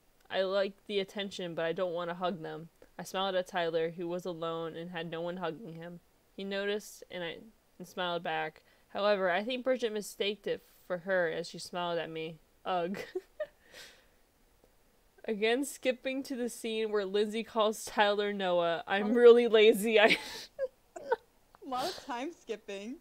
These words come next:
Speaker 1: I, I, at least this writer's honest about the, the laziness of
Speaker 2: Well,
Speaker 1: time
Speaker 2: true.
Speaker 1: skips.
Speaker 2: Well, true. I don't blame them, honestly.
Speaker 1: I'm trying to remember the episodes of Total Drama World Tour.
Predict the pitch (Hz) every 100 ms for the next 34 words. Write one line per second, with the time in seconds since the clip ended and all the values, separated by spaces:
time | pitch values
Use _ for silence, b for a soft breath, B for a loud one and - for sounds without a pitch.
0 | - 254 311 277 - 262 254 233 - -
1 | - - 277 311 370 - 302 - 240 233
2 | 233 208 196 185 180 180 180 175 180 180
3 | 190 175 180 185 220 208 185 185 190 185
4 | 185 - 190 269 202 202 208 185 190 190
5 | - - - b b b b b b _
6 | _ _ _ 254 240 233 226 - 175 160
7 | - 202 196 165 151 156 151 147 190 -
8 | 160 170 - - 202 - B B B B
9 | B B B B _ _ 247 247 392 349
10 | 311 277 208 175 202 190 185 180 165 -
11 | 202 175 175 165 165 165 160 165 - 170
12 | 165 165